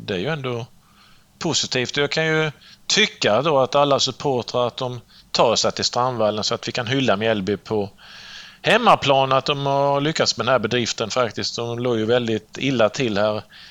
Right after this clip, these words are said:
i somras, men de har gjort en väldigt fin höst och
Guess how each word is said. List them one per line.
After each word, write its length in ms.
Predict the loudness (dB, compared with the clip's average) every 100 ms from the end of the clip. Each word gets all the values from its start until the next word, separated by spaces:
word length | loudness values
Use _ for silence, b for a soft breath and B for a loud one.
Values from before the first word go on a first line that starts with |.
| B
i 60 | -6
somras, 560 | -2 -2 -2 -2 -2
men 140 | -6 -6
de 140 | -4
har 120 | -2
gjort 240 | -2 -4 -6
en 220 | -8 -4
väldigt 340 | -2 -2 -4
fin 240 | -4 -6 -4
höst 380 | -4 -4 -4
och 300 | -8 -10 -12